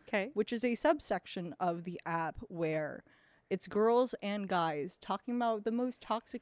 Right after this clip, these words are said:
Speaker 2: things that they have done or do or, like, are currently doing.
Speaker 1: In a relationship?
Speaker 2: And there's a trend to the song Insane by Summer Walker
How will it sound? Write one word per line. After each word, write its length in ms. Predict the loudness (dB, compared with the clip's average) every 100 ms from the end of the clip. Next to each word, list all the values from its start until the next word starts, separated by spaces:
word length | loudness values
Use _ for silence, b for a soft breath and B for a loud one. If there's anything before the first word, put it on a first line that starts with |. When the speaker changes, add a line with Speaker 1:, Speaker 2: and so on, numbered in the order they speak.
| -4
Speaker 2:
things 260 | -2 0
that 160 | 0 0
they 100 | 0
have 220 | -2 -2
done 260 | 2 2 2
or 260 | 0 0 0
do 440 | 0 2 2 -2 _
or, 220 | 4 4
like, 200 | 4 2
are 100 | 0
currently 440 | 2 0 -2 -2 -2
doing. 380 | 2 4 4 2
Speaker 1:
In 160 | -2 -6
a 80 | -4
relationship? 540 | -2 -2 -4 -4 2
Speaker 2:
And 180 | 4 6
there's 220 | 6 4
a 60 | -2
trend 640 | -2 2 2 2 0 -2
to 120 | -2
the 100 | -2
song 320 | 2 0 0
Insane 500 | -6 -6 -6 -6 -4
by 180 | -4 -4
Summer 400 | -4 -6 -4 -4
Walker 580 | -4 -4 -6 -2 -2